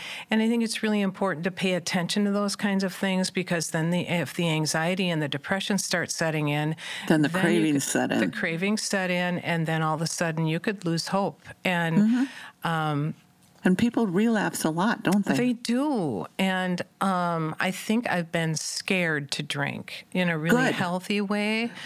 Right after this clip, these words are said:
Speaker 1: because I don't know how many, if I could ever get sober again.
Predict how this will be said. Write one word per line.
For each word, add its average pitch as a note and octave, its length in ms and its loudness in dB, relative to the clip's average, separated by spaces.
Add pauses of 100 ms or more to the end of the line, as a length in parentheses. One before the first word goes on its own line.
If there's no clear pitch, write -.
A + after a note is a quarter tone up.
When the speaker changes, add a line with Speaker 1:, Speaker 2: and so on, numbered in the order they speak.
(340)
Speaker 1:
because F#3 680 0
I E3+ 160 2
don't F3+ 220 0
know D#3+ 160 0
how D#3+ 160 0
many, D3+ 580 0
if - 200 -4
I D#3 60 -2
could D3+ 180 -4
ever D3+ 160 -4
get D3 180 -6
sober D#3 360 -2
again. C#3 360 -4